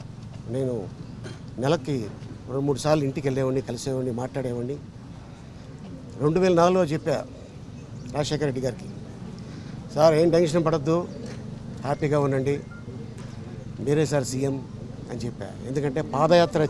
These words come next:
చేసిన తర్వాత ఎంత ఇంపాక్ట్ వచ్చిందో మీ అందరికీ తెలుసు.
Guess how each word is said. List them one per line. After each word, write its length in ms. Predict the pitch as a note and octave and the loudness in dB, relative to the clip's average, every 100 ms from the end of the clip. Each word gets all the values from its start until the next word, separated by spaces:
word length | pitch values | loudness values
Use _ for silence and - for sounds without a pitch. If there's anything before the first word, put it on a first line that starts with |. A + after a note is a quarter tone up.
| D3 | 2
చేసిన 260 | D#3+ E3 C#3 | 0 0 4
తర్వాత 640 | C#3 D#3 D#3+ C#3+ C#3 D#3 - - - - C#3 | 8 10 10 8 0 0 -8 -12 -12 -4 4
ఎంత 220 | D#3 G#3+ | 6 10
ఇంపాక్ట్ 440 | F#3+ F3 A3 E3 | 8 10 8 8
వచ్చిందో 380 | F#3+ F#3+ F3 E3+ | 6 6 8 8
మీ 120 | C#3+ | 8
అందరికీ 360 | C#3+ D3+ D#3+ B2 | 8 6 4 2
తెలుసు. 380 | C#3 C#3+ D3+ | 0 0 -2